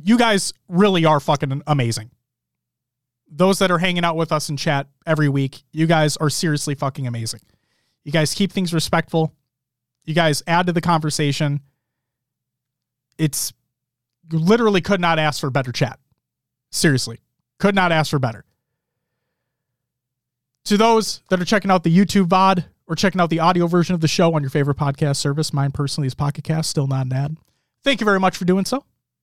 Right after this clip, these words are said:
Hope you guys are having a great week, day, month, year, whatever it may be. And I hope you're enjoying yourself.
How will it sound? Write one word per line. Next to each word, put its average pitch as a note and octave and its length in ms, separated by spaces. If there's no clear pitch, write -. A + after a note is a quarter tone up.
Hope G3 100
you F#3+ 60
guys F#3 180
are F3 40
having E3 160
a D3 40
great C#3+ 240
week, D#3+ 280
day, D#3 220
month, D3+ 400
year, D#3+ 320
whatever F#3 320
it G3+ 60
may G3+ 120
be. G3+ 160
And F3 100
I F3 40
hope F#3 120
you're F3+ 100
enjoying B2 320
yourself. - 300